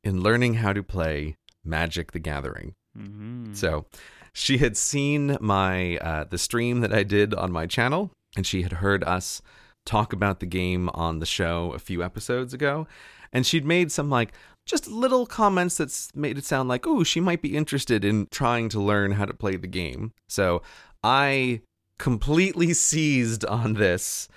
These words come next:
Speaker 1: and decided, "Oh, great, I'm gonna take this on as a project. I'm gonna teach my mom Magic the Gathering."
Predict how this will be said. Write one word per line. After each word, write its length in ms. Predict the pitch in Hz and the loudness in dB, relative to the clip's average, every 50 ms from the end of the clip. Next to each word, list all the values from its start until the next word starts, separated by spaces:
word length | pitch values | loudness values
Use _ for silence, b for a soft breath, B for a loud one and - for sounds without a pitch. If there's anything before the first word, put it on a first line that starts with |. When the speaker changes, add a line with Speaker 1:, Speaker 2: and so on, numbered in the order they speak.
| B B B B B _ | B B B B B _
Speaker 1:
and 160 | 104 107 107 | -2 -2 0
decided, 720 | 95 101 98 - 113 104 101 101 95 92 90 90 85 85 - - _ - - - | 0 -2 0 0 2 2 2 2 4 2 2 2 0 -4 -8 -12 _ -20 -2 2
"Oh, 160 | 220 262 240 | 4 4 4
great, 360 | 175 156 220 165 107 87 - - | 4 2 2 2 2 0 -2 0
I'm 140 | 107 123 139 | 0 2 2
gonna 160 | 139 131 123 | 0 0 0
take 220 | 110 143 135 - | 0 0 2 2
this 140 | - 117 - | 2 2 2
on 160 | 117 113 110 | 2 2 2
as 80 | 107 101 | 0 -2
a 40 | - | 0
project. 440 | - 107 104 98 82 78 80 - - | 0 2 2 2 0 -2 -4 -4 -4
I'm 120 | - 104 107 | -4 -4 -2
gonna 160 | 107 104 98 | -4 -4 -4
teach 220 | - - 95 - | -6 -6 -4 -2
my 100 | 101 92 | -2 0
mom 500 | 90 87 85 85 82 82 82 80 80 73 - _ - | 2 2 2 2 2 0 0 -2 -4 -6 -10 _ -6
Magic 320 | 85 85 85 80 82 76 | -4 -4 -4 -6 -8 -10
the 60 | 80 | -10
Gathering." 580 | - - 71 71 - 60 55 52 50 - - | -10 -8 -8 -8 -8 -8 -10 -10 -10 -12 -16